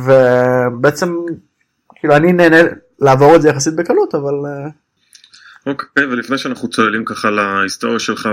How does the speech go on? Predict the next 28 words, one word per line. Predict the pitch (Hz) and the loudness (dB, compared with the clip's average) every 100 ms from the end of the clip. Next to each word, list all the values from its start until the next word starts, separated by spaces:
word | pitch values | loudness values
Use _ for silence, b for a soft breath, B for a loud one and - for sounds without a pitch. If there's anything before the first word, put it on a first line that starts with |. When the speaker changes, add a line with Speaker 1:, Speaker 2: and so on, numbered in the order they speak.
| 98 | -4
Speaker 2:
ולמה | 98 98 | -4 -4
שעשית | 101 107 - 120 117 | -4 -6 -4 -4 -4
ולמה | 98 98 98 98 98 101 107 113 | -4 -2 0 0 -2 -2 -2 0
שיצר | 120 107 - 113 - 123 | 0 -2 -2 -4 0 0
בעצם | 110 104 - 104 | 2 -2 -2 -8
את | 98 101 98 95 95 95 95 _ _ _ b b - | -8 -6 -6 -8 -10 -12 -14 _ _ _ b b -10
הזכייה | 98 92 - 117 107 107 110 104 | -8 -6 -8 -4 0 0 0 -2
באמת, | 101 101 107 - | -4 -4 -4 -2
אה, | 104 101 | -2 -2
יוצאת | 95 117 104 | -4 -6 -6
דופן | 107 110 | -8 -8
הזאת | 104 95 104 | -8 -8 -10
של | 107 101 | -8 -8
הכוכב | 98 95 - - 110 | -10 -12 -16 -10 -8
משלן | 104 101 120 | -8 -4 -2
שכולם | 113 - 113 113 | -2 -4 -4 -2
מדברים, | 110 110 143 131 | -4 -2 -2 -2
אבל | 110 110 | -2 -2
אני, | 117 123 120 | 0 0 0
יותר | 113 123 | 0 0
מעניין | 120 113 113 | 0 2 2
אותי | 110 110 | 0 -2
המהות | 104 104 107 113 110 | -2 -4 -4 -4 -4
וה-, | 101 101 98 98 - B B 113 | -2 -2 -2 -6 -10 B B -6
התרבות | - 107 101 120 | -4 -4 -2 -4
שאתה | - 110 | -4 -6
מנסה | 104 98 - 107 | -6 -4 -2 -2
להביא. | 101 95 113 107 | -2 -4 -4 -4